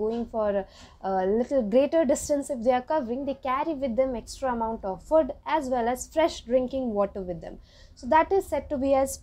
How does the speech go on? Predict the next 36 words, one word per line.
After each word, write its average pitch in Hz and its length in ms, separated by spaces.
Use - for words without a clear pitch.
provisions. 240 840
Okay, 254 280
so 349 340
they 269 140
all 311 320
started, 294 640
like, 262 240
he 285 140
was 302 260
thinking, 311 680
uh, 214 260
the 185 120
main 277 300
character, 240 400
that 240 160
is 226 100
the 240 80
narrator, 226 560
Mister 220 420
Robinson, 220 680
he 220 100
is 240 80
thinking 302 460
that 233 180
he 277 80
should 311 220
look 302 320
for 330 200
these 285 340
kinds 285 340
of 302 140
food 294 160
if 277 160
it 294 140
is 247 160
available, 240 680